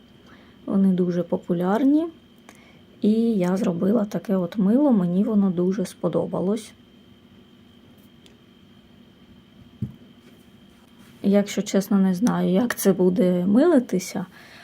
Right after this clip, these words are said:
але, ну, я заливала залишками мила, які вже мені нікуди не треба. Вони, здається, навіть не ароматизовані. Так,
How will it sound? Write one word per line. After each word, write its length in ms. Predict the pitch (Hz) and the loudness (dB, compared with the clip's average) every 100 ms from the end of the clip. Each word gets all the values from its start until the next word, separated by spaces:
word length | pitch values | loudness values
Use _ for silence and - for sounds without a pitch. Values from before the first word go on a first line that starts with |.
| - | -12
але, 760 | - 196 226 277 302 285 262 220 175 - - - - - - | -4 -2 0 2 2 2 2 0 -6 -16 -20 -20 -20 -20 -4
ну, 320 | 269 277 185 190 - - - - - | 4 4 4 0 -10 -20 -20 -20 -4
я 320 | 202 226 277 | 2 4 4
заливала 1400 | 254 254 254 247 262 262 247 247 240 233 233 226 226 220 214 214 - - - - - - - _ _ - - - - - - - - | 4 2 4 4 6 6 4 4 2 2 0 -2 -4 -6 -8 -10 -20 -20 -20 -20 -20 -20 -20 _ _ -20 -20 -20 -20 -20 -20 -20 -14
залишками 800 | - 226 240 226 220 - 226 220 | -2 4 4 4 -2 0 2 2
мила, 460 | 226 240 349 370 247 | 2 2 4 4 2
які 380 | 208 202 208 240 | 2 -2 0 -2
вже 220 | 220 220 | 0 -2
мені 240 | 214 214 | 0 2
нікуди 540 | 208 208 208 - 196 180 | 2 0 -2 -4 -4 -4
не 340 | 180 185 180 175 | -4 -6 -8 -6
треба. 340 | 311 392 269 | -4 -2 -2
Вони, 300 | 208 220 233 208 - | -4 -4 -4 -6 -12
здається, 380 | 196 202 208 190 | -2 -2 -2 -6
навіть 320 | 190 190 208 - - - - - - - - - | -6 -6 -6 -10 -20 -20 -20 -20 -20 -20 -20 -8
не 220 | 202 202 | -2 -2
ароматизовані. 1000 | 190 190 208 214 247 330 381 302 247 226 | -2 0 0 0 0 2 2 2 0 -2
Так, 260 | 214 - | -2 -2